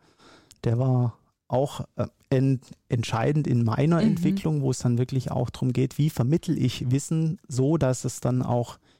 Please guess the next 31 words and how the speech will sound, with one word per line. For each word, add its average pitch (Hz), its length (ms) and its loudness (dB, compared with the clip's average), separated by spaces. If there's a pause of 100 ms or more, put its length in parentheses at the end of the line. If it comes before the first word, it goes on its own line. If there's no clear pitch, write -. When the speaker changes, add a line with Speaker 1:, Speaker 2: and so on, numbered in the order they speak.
(180)
Speaker 1:
in 131 160 2
den 123 160 4
Köpfen 139 460 -2
drin 135 280 0
bleibt. 123 440 0 (580)
Dann, 123 380 2
ähm, 117 400 2 (180)
Speaker 120 480 -2
wie, 117 220 4
ähm, 110 520 0
wie 120 140 2
Les 110 240 0
Brown 131 460 0 (760)
waren 120 240 -2
auch 135 240 -2
noch 147 240 -2 (180)
mit 139 360 0
dabei, 131 400 2
den 123 240 2
habe 127 100 0
ich 120 140 -4
in 120 140 0
den, 113 320 0 (160)
in 123 140 0
den 120 160 2
U 123 180 0
S 117 160 -2
A 117 200 0
dann 135 160 2
auch 123 240 -2
gesehen. 123 380 0